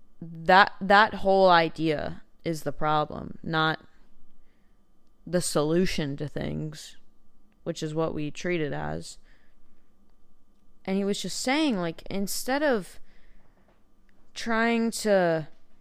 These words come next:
you know, force something, that something being our conceptual self, you know, whether it's across the world or wherever, like, instead of doing that, people should just be questioning their conceptual self and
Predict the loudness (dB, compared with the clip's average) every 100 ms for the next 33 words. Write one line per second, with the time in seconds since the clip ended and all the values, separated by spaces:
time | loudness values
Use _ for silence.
0 | -18 -20 -20 -8 -2 0 -2 -6 -2 4
1 | 6 4 2 -2 0 -2 -4 -6 -4 -6
2 | -8 -14 -20 -20 _ -20 -20 -18 -18 -18
3 | -20 -20 -20 -20 _ _ _ -20 -20 -20
4 | -20 -20 6 6 6 4 0 2 0 2
5 | 0 0 -2 -2 -6 -4 -4 -4 -4 -6
6 | -4 -6 -6 -6 -6 -4 -4 -2 -4 -6
7 | -4 0 0 -2 0 4 6 6 4 2
8 | -2 -4 -4 2 4 6 6 4 2 0
9 | -2 -6 -10 -10 -12 -6 -4 2 2 2
10 | 2 0 2 4 4 4 2 -2 -2 -4
11 | -4 -6 -6 -6 -2 0 2 0 -2 0
12 | 0 0 2 2 0 -4 -12 -8 -4 -2
13 | -2 -2 -4 -4 -2 -2 -4 -6 -6 -6